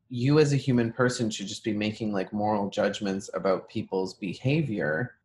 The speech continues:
because if they're doing immoral things, you shouldn't associate with them, like, associate yourself with them if you think you're a moral person,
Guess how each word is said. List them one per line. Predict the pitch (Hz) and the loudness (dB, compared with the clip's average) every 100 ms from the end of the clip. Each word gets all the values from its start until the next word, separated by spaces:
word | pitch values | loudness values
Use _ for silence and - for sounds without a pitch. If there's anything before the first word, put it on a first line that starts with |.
| - | -10
because | 127 123 - 127 113 | -6 -2 4 4 4
if | - 120 - | 0 2 4
they're | 123 117 107 - - | 4 4 0 -8 -8
doing | 110 131 165 147 120 | 2 6 8 6 4
immoral | 117 110 110 107 98 | 2 2 2 2 0
things, | - 170 180 123 120 123 | 0 2 4 4 2 0
you | 120 | -2
shouldn't | - 143 147 185 - | 0 2 2 2 0
associate | - 151 175 - 135 113 | -2 0 0 2 0 0
with | 95 - | -2 0
them, | 107 104 101 - - - | 0 0 -4 -8 -16 0
like, | 113 110 - | 0 2 -2
associate | 120 110 120 180 110 | 2 4 4 2 0
yourself | 101 - 98 92 | 0 -2 -4 -4
with | - - | -8 -4
them | 80 85 151 - _ - | -2 -2 -2 -6 _ -8
if | 143 | -2
you | 135 143 | 2 2
think | 160 156 | 4 2
you're | 123 104 107 | 4 4 4
a | |
moral | 110 98 101 143 | 0 0 0 -2
person, | 196 233 - - - 143 | -2 -4 -4 -6 -4 -8